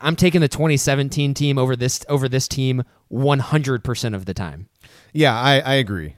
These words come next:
Speaker 2: Um, that team, even though obviously the defense was not good, it, <laughs> it did produce that, that game in Columbus. It,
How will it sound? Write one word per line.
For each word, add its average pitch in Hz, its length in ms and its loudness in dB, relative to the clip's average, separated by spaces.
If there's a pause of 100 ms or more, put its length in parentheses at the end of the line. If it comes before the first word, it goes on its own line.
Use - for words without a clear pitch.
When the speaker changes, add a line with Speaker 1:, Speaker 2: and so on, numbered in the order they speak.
Speaker 2:
Um, 90 480 -6 (1200)
that 147 240 -2
team, 139 560 -2 (880)
even 139 240 0
though 131 560 4 (640)
obviously 127 320 -2
the 123 80 0
defense 120 640 -2
was 104 640 -2 (880)
not 131 320 -4
good, 147 400 2 (1700)
it, 139 200 -10
<laughs> - 40 -10
it 135 420 -2
did 175 220 2
produce 160 400 6
that, 139 380 2 (280)
that 143 200 -4
game 135 420 2
in 131 160 -2
Columbus. 143 640 0
It, 131 180 -6